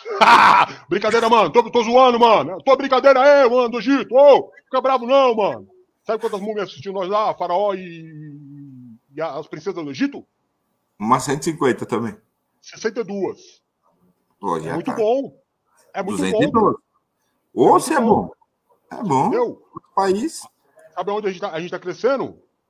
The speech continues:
Speaker 2: Ah.
Speaker 1: Nós estamos crescendo lá no, no, em, na Irlanda. Na Irlanda
Speaker 2: Na
Speaker 1: já são
Speaker 2: Irlanda?
Speaker 1: trezentas e oitenta pessoas assistindo nós. Direto. Direto.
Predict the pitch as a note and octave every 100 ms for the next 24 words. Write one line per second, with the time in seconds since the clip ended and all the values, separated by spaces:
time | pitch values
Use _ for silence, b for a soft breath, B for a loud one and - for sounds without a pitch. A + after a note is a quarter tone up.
0 | - C#3+ C3 - C3 D3 F#3 G3+ F3+ G3+
1 | G#3 G#3 A3 G#3+ G3+ F#3 E3+ D#3 D3 D3
2 | D3+ D3 C#3+ C3+ A#2+ G#2+ F2+ F2 _ -
3 | - _ _ _ _ _ _ - C#3+ D3+
4 | D3 C3+ - - E3 F#3+ G3+ G3 - _
5 | _ _ _ _ _ _ _ _ _ _
6 | _ _ _ _ _ _ _ _ _ _
7 | _ _ _ C3+ D#3 F#3 C3+ G#2+ F#3 E3+
8 | F#3+ D#3 G#3+ G#3+ G3+ G3+ G3+ F#3 D#3 G3
9 | - G3 F#3 D#3 C#3+ G#2+ - _ A#2 E3+
10 | E3+ E3 _ _ _ _ _ _ A#2+ D3+
11 | C#3